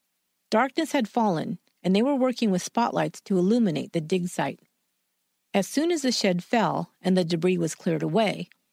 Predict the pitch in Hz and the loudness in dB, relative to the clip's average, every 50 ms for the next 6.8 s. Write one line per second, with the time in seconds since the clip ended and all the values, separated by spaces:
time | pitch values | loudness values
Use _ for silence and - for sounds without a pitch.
0 | _ _ _ _ - 202 196 - - 294 330 320 - 262 208 190 175 180 180 190 | _ _ _ _ -4 -2 -2 0 0 0 0 0 2 2 2 4 4 2 2 2
1 | 190 175 180 170 - - 196 - - - 156 143 147 151 - - 165 160 156 156 | 2 0 0 -2 -2 -4 -4 -4 -4 -4 -4 -2 -2 -4 -4 -4 -4 -2 -2 0
2 | 165 180 185 151 160 - _ _ _ _ _ _ _ _ _ _ _ _ _ _ | 0 0 0 -2 -4 -10 _ _ _ _ _ _ _ _ _ _ _ _ _ _
3 | _ - 202 196 175 196 180 214 220 247 269 254 320 254 202 - 165 156 151 160 | _ -2 0 0 0 0 0 2 0 0 0 0 -2 -2 -2 -2 -2 -2 -2 -4
4 | 156 151 143 175 - - - 180 175 165 156 151 - - _ _ _ _ _ _ | -4 -4 -4 -4 -6 -4 -2 0 0 0 0 -4 -6 -12 _ _ _ _ _ _
5 | _ _ _ _ _ _ _ _ _ _ _ _ _ _ _ _ _ - 247 285 | _ _ _ _ _ _ _ _ _ _ _ _ _ _ _ _ _ 0 0 0
6 | 285 - - 294 233 196 185 220 220 202 175 151 - 180 190 | 0 0 -2 -2 -2 0 0 0 2 2 0 -2 -4 -6 -8